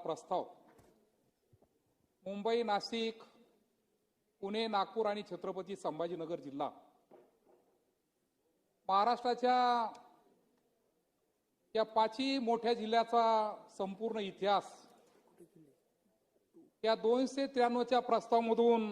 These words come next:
वेगवेगळ्या सन्माननीय सदस्यांनी त्या ठिकाणी आपल्यापर्यंत मांडण्याचा त्या ठिकाणी प्रयत्न केला. मी जे मुद्दे त्या ठिकाणी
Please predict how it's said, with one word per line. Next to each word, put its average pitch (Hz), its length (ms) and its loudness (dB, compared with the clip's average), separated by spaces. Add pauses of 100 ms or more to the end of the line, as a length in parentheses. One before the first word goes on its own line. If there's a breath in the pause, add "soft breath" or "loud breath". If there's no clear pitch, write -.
(1600)
वेगवेगळ्या 262 520 4
सन्माननीय 254 480 2
सदस्यांनी 247 580 2
त्या 247 160 2
ठिकाणी 233 320 0
आपल्यापर्यंत 220 680 2 (1800)
मांडण्याचा 214 400 2
त्या 220 160 -2
ठिकाणी 208 340 -4
प्रयत्न 196 340 -6
केला. 170 280 0 (2000)
मी 262 100 -2
जे 247 160 0
मुद्दे 254 320 0
त्या 285 140 0
ठिकाणी 269 720 0